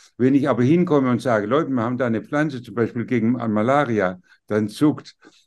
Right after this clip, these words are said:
ähm, zucken die Leute mit der Achsel und sagen entweder "total verboten" oder "macht, was ihr wollt, aber haltet uns da raus. Wir wollen damit nichts zu tun haben, weil wir vielleicht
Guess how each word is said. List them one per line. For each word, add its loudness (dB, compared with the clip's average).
ähm, -8
zucken -2
die 2
Leute 2
mit -4
der -6
Achsel -6
und -4
sagen 0
entweder -4
"total 0
verboten" 0
oder -4
"macht, -4
was -8
ihr -4
wollt, 0
aber -4
haltet -2
uns -6
da -2
raus. 0
Wir -4
wollen -4
damit -4
nichts -8
zu -8
tun 0
haben, 2
weil 0
wir -6
vielleicht -4